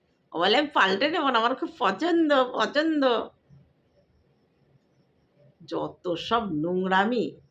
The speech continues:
নোংরামি করার জায়গা পায় না। ফ্ল্যাট কিনেছে,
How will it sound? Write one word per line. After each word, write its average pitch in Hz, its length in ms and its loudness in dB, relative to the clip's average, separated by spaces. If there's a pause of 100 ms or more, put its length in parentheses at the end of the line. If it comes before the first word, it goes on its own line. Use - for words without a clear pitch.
(560)
নোংরামি 170 480 -2
করার 240 340 0
জায়গা 180 380 2
পায় 185 280 2
না। 269 300 2 (420)
ফ্ল্যাট 156 400 0
কিনেছে, 262 680 2